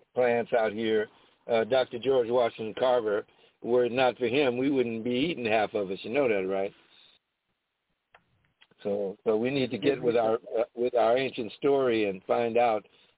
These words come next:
the plants that you should have in your house that are gonna help your air get clean and help you breathe better. And, and there's the clean water. We have the best water system in the world, the Multipure.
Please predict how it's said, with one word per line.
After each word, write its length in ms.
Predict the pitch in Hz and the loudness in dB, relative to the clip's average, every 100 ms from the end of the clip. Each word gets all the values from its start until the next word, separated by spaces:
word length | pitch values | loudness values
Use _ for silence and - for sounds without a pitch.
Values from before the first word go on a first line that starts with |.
| _ | _
the 80 | 98 | -10
plants 500 | - 127 127 123 123 113 | -2 0 2 0 -2 -2
that 200 | 107 98 _ _ _ | -2 -2 _ _ _
you 140 | 123 120 | -8 -2
should 120 | 123 | 2
have 240 | 127 123 | 2 2
in 100 | 120 | 0
your 140 | 110 101 | -2 -2
house 380 | 127 147 113 123 _ _ _ _ | 0 0 -2 -6 _ _ _ _
that 120 | 120 113 | 0 0
are 60 | |
gonna 220 | 117 117 | 0 0
help 200 | 113 123 - | 2 0 -2
your 320 | 117 113 113 | -4 0 0
air 400 | - 139 135 127 | 2 2 2 0
get 240 | 135 120 | -2 -4
clean 580 | - 143 143 139 147 160 - _ - _ - | -2 -2 -2 -4 -8 -10 -18 _ -20 _ -4
and 160 | 107 | 0
help 240 | 120 123 131 | 2 0 -2
you 100 | 117 | -6
breathe 400 | 98 139 139 117 117 | 0 2 2 0 0
better. 380 | 135 135 147 170 165 - _ - _ _ - | 2 2 2 0 -6 -16 _ -20 _ _ -6
And, 420 | 120 113 110 107 - | -2 0 -2 -4 -6
and 300 | 127 117 117 | -2 -2 2
there's 240 | 117 110 110 - | 2 2 -4 -10
the 80 | 120 | -8
clean 380 | - 135 123 113 | -4 -2 -2 0
water. 460 | 127 143 151 151 | 2 2 2 0
We 100 | 147 | 2
have 220 | 113 107 | 2 0
the 60 | 104 | 0
best 280 | 120 113 - | -2 -2 0
water 320 | 117 127 135 - | 2 2 0 -4
system 320 | 147 - 139 | -8 -6 -6
in 80 | 139 | -4
the 80 | 139 | -2
world, 400 | 139 139 147 127 | 0 2 0 0
the 40 | |
Multipure. 760 | 113 135 - - 143 151 165 | -2 -2 -4 -6 -2 0 0